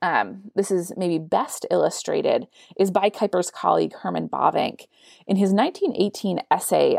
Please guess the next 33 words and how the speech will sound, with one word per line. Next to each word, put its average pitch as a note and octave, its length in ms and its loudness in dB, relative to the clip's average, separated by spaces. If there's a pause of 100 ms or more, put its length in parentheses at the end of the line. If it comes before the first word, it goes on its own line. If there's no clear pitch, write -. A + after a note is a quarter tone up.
on E3 400 0
the F3 120 -4
imitation - 500 -4
of - 100 -16
Christ, - 400 -10
which - 140 -10
is - 80 -8
an - 100 -10
essay - 280 -4
that - 160 -2
I - 320 0
personally E3+ 400 -2
love. D#3+ 480 2 (560)
And A3+ 300 4
he C4 180 0
talks - 360 -2
about G3+ 320 4
how, D#3+ 480 4 (280)
you G#3 80 2
know, G3 100 4
we A#3+ 180 2
are B3+ 140 4
to - 140 -2
imitate A3 320 0
Christ - 440 -4
in F3+ 120 -6
any A#3 180 0
place, - 480 -2
in F#3 160 -6
any G3 180 -2
time, - 400 -6 (680)
uh, E3 340 4 (640)
but - 260 0